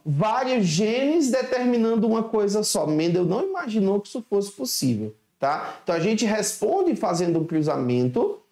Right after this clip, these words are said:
de forma semelhante ao que Mendel fazia, só que, é, é, obviamente, né, Mendel não sabia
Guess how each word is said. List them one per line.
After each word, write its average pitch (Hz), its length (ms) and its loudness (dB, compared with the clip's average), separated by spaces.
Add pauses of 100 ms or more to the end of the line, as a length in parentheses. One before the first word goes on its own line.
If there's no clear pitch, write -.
(220)
de 214 140 2
forma 269 340 0
semelhante 381 840 0
ao 226 120 0
que - 140 -2
Mendel 247 480 0
fazia, 170 800 0 (240)
só - 420 -4
que, 269 600 -2 (180)
é, 196 80 -2
é, 165 360 0
obviamente, 196 680 0
né, 180 140 2
Mendel 202 360 2
não 226 320 2
sabia 214 760 2